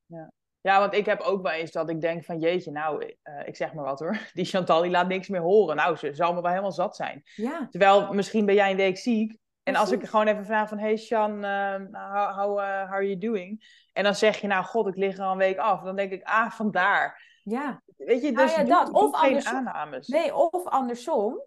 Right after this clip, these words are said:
Speaker 2: Ik lig er bijvoorbeeld al een paar weken vanaf. Eh, dus ik, nou ja, ik laat niks van me horen. Maar dat ik dan ook ineens soort van gepikeerd ben omdat niemand me appt. Maar dat, dat
Speaker 1: Ja,
Speaker 2: ik ook niet
Speaker 1: ja.
Speaker 2: eraan heb gedacht om mensen te laten weten dat ik ziek ben.
Speaker 1: Ja, ja, heel
Speaker 2: Maar iedereen,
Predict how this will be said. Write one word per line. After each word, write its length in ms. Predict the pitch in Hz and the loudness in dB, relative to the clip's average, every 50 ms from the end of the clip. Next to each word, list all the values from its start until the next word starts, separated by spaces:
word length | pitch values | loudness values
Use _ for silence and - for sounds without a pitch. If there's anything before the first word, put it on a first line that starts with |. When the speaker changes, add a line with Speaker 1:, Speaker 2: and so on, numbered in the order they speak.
| - _ | -18 _
Speaker 2:
Ik 180 | _ - 262 240 | _ -8 -6 -2
lig 180 | 247 247 254 247 | -2 -4 -2 -4
er 60 | 226 | -6
bijvoorbeeld 440 | 226 226 240 240 226 226 220 220 - | -6 -4 -4 -2 0 0 -2 -2 -2
al 280 | - 208 208 208 202 | -2 0 0 0 -2
een 80 | 208 202 | -4 -4
paar 240 | - 226 220 220 220 | -2 -2 -2 0 -2
weken 300 | 220 208 208 208 214 180 | -2 -4 -4 -6 -10 -12
vanaf. 680 | - 214 220 247 220 175 202 294 370 - - - - _ _ _ | -8 -2 0 0 0 0 0 -2 -4 -8 -14 -20 -20 _ _ _
Eh, 360 | - - 202 196 196 190 - - 190 | -6 -4 -2 -2 0 -2 -2 -4 0
dus 180 | 175 202 220 220 | 0 0 0 0
ik, 240 | - - 220 202 190 | 0 -2 -4 -4 -4
nou 140 | 202 196 | -4 -4
ja, 100 | 180 160 | -4 -4
ik 120 | - 208 - | -6 -6 -4
laat 260 | 208 196 190 190 - - 196 | -2 -2 -4 -4 -8 -14 -16
niks 260 | - 185 185 180 180 - | -12 -10 -10 -10 -10 -10
van 140 | 190 175 | -10 -10
me 60 | 170 160 | -8 -8
horen. 420 | 156 175 185 185 190 226 294 359 - - - _ _ _ | -6 -2 -2 0 0 0 -2 -4 -8 -18 -20 _ _ _
Maar 140 | - 202 | 0 2
dat 120 | 214 220 214 | 2 4 4
ik 80 | 220 | 4
dan 140 | 208 226 226 | 4 4 4
ook 200 | 226 240 247 240 | 4 2 2 0
ineens 320 | 277 233 233 240 254 247 254 | 0 -2 0 -2 -4 -4 -4
soort 220 | 254 240 240 240 | -4 -4 -4 -2
van 160 | - 247 233 | -2 -2 -2
gepikeerd 440 | 240 233 - 240 233 - 240 247 233 | -2 -4 -6 -8 -4 -2 -2 0 0
ben 120 | 233 233 | 0 0
omdat 200 | 233 226 226 214 | 2 2 2 2
niemand 260 | 202 247 262 269 254 214 | 2 0 0 0 -2 -2
me 160 | 208 - - | -4 -4 0
appt. 280 | - 247 208 - - | 0 0 0 -2 -4
Maar 200 | 185 202 202 208 | -8 -8 -6 -6
dat, 140 | 202 214 202 220 | -6 -6 -8 -6
dat 180 | - 214 208 190 | -4 -4 -2 -2
Speaker 1:
Ja, 100 | 220 220 | -2 -2
Speaker 2:
ik 160 | 220 220 - | -2 0 2
ook 180 | 196 240 233 | 0 0 2
niet 140 | 247 262 - | 0 0 0
Speaker 1:
ja. 60 | 269 | 0
Speaker 2:
eraan 140 | 240 240 233 | 0 0 0
heb 120 | 247 247 - | -2 -2 -2
gedacht 300 | 226 220 240 240 240 254 | 2 2 2 2 0 -2
om 80 | 240 | 0
mensen 240 | 233 240 247 233 - | 0 0 -2 -4 -4
te 60 | 262 | -2
laten 260 | 233 226 226 226 226 | -2 -2 -2 -2 -2
weten 260 | 202 247 311 302 240 180 | -2 -2 -2 -4 -6 -8
dat 140 | 190 170 | -8 -8
ik 100 | 170 - | -10 -12
ziek 180 | - - 170 - | -12 -12 -12 -6
ben. 80 | - 185 | -2 0
Speaker 1:
Ja, 160 | 190 175 - | 0 0 0
ja, 220 | 180 185 185 180 180 | 2 4 4 4 6
heel 220 | 185 240 247 269 | 6 6 6 8
Speaker 2:
Maar 100 | 269 254 | 6 6
iedereen, 180 | - 311 339 | 4 2 4